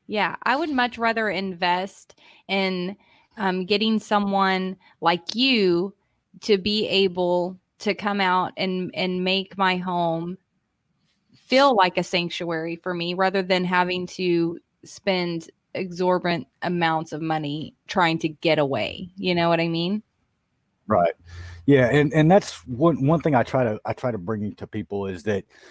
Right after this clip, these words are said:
Speaker 2: y-, you know, there's, there's people that all they do is travel.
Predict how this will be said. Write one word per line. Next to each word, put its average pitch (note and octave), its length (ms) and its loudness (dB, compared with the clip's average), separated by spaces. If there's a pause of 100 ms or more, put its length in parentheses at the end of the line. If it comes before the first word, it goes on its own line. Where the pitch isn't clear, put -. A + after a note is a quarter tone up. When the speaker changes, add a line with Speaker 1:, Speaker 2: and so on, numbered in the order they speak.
(1040)
Speaker 2:
y-, E3 180 0
you F#3+ 140 6
know, D#3+ 140 8
there's, F#3+ 300 8
there's F3 220 -4
people E3+ 400 -8
that C3 240 -4 (1040)
all D#3 140 -2
they D#3+ 120 -4
do D3+ 300 -6
is A#2 100 -12
travel. - 480 -8